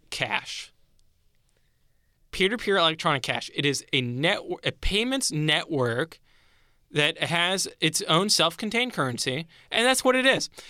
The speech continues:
And, uh, so, you know, people are trying to graft other things onto it. That's fine. Sure, knock yourself out. Um, but Ethereum is trying to do it all.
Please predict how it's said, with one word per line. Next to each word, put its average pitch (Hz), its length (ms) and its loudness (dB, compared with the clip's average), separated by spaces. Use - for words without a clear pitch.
And, 202 320 4
uh, 180 220 0
so, 202 260 4
you 190 140 2
know, 139 140 2
people 175 280 2
are 151 40 4
trying 160 200 2
to 131 60 -2
graft 147 360 4
other 135 160 4
things 180 300 2
onto 175 260 4
it. 180 140 2
That's 170 180 -2
fine. 135 380 -4
Sure, 127 260 -4
knock 127 240 -2
yourself 120 280 -4
out. 120 200 -2
Um, 160 420 2
but 160 440 4
Ethereum 196 800 4
is 170 160 0
trying 196 320 0
to 202 100 -2
do 175 220 4
it 156 80 4
all. 135 320 2